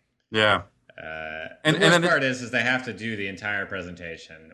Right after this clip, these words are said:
Speaker 2: with a smile and, uh, you know, like, they're really doing the pitch.
Speaker 1: Yeah, and, and the great thing is the, uh, the, the, the girl, the assistant comes in and is like, "The guys from American are here." And then they go back to the same shot,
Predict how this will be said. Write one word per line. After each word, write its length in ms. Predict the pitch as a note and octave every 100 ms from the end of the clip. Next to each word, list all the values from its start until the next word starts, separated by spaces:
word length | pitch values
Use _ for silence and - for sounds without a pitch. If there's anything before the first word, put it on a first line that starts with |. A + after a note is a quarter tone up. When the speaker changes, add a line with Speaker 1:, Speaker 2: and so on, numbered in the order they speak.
| E2
Speaker 2:
with 120 | E2+
a 80 | E2
smile 580 | - F2 E2 E2 E2 E2
and, 240 | E2 E2
uh, 20 |
you 140 | F2+ C3
know, 220 | G2+ D#2+ F2
like, 260 | E2 - _ -
they're 120 | G2+
really 240 | F#2+ G#2+ G#2
doing 320 | G#2 G2+ G#2
the 80 | G2
pitch. 500 | D3+ D3+ - - _ _ _ _ _ _ _ _ C#3+
Speaker 1:
Yeah, 120 | F#3 -
and, 140 | D3+
and 140 | C#3 C3
the 60 |
great 240 | B2 F3 F3+
thing 100 | D#3
is 220 | C#3 A2+
the, 180 | A#2+ A2
uh, 460 | G#2+ G#2 G2+ -
the, 260 | G#2 G#2 G2
the, 120 | G2 G2+ A2
the 120 | G2
girl, 360 | - F#3 C#3+
the 120 | G#2+ G#2
assistant 440 | - G3 F3+ C3
comes 280 | A#2+ G#2+ G2
in 60 |
and 100 | F#2+
is 100 | G2+
like, 180 | G2 F#2 - _ _ _
"The 300 | G2 G#2 G2
guys 300 | F#2+ G#2+ A#2
from 140 | B2 B2
American 420 | C3+ G#3 G3+ D3+
are 100 | A#2
here." 380 | F#2 G2+ F#2+ -
And 140 | A#2+
then 120 | C#3 C#3+
they 80 | C3
go 180 | D3+
back 320 | F3 F#3+ F#3+ F#3+
to 80 | C#3+
the 120 | B2+
same 400 | - E3 E3 D3
shot, 640 | - - F#3+ B2+ A2+ -